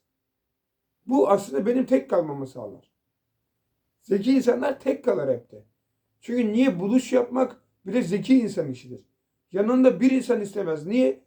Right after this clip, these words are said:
Çünkü abi dikkatini bozacak, işini baltalayacak, bilmem ne yapacak.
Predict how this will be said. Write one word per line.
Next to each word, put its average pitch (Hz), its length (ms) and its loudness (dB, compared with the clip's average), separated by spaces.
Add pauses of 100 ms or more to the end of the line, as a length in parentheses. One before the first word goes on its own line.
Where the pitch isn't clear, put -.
(160)
Çünkü 247 240 2
abi 262 360 0 (280)
dikkatini 240 480 0
bozacak, 185 480 -2 (280)
işini 220 600 -6 (520)
baltalayacak, 196 720 2
bilmem 208 340 -4
ne 220 40 -4
yapacak. 185 480 -4